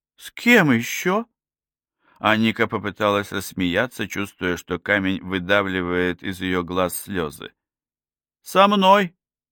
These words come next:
выпалила она. Анна Снапхане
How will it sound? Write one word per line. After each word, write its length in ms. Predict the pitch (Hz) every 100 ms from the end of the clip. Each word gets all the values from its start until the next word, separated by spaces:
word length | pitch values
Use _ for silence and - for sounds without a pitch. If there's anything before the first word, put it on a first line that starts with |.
| _ -
выпалила 600 | 107 - 101 92 92 90
она. 240 | 87 92 _ _ _ _ _ _ _ _ _ _ _
Анна 480 | 101 101 98 95 87
Снапхане 880 | - 98 107 - - 73 65 60 -